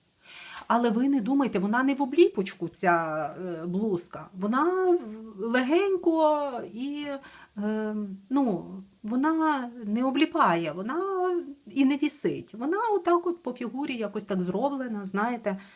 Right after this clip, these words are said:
Тому що, коли я казала, що, може, воно має бути сорочкою, знаєте, отак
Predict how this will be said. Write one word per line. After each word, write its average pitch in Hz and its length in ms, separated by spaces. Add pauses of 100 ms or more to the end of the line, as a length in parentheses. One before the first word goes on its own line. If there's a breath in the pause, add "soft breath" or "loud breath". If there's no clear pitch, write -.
(1300 loud breath)
Тому 254 260
що, 233 460
коли 247 280
я 233 240
казала, 233 440
що, - 280
може, 233 260
воно 220 200
має 226 240
бути 214 220
сорочкою, 226 920
знаєте, 240 360
отак 190 260